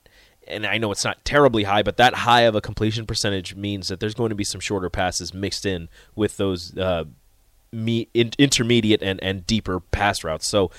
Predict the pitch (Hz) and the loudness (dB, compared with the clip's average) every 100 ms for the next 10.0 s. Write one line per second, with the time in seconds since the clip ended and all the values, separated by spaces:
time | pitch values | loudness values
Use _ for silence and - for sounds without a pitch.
0 | - - 113 - - - - 123 113 104 | -16 2 2 4 0 2 2 2 0 2
1 | 107 113 101 104 98 104 95 107 95 85 | 2 2 0 -2 0 0 2 0 -2 0
2 | 98 - 101 92 90 - 95 95 - 98 | 0 0 -2 -4 -4 0 2 0 -2 0
3 | 101 123 - 131 - 123 113 - - - | 6 6 6 4 6 8 8 4 -14 -8
4 | - 113 104 98 87 _ 113 107 - 107 | 4 6 6 2 -8 _ 8 8 8 6
5 | 98 95 110 113 107 143 165 147 147 139 | 6 4 4 4 8 6 6 6 8 8
6 | 139 123 113 110 98 107 117 131 107 104 | 8 8 8 6 4 0 2 0 -2 -2
7 | 107 98 110 101 95 98 - 120 120 113 | -2 -2 -4 -6 -8 -2 2 2 2 0
8 | 110 - 104 - - - 131 135 - 135 | -2 -2 -8 -10 -20 -4 0 0 0 -2
9 | - 170 - 147 107 113 131 - - | 0 -2 -2 -4 -4 -2 -2 0 -4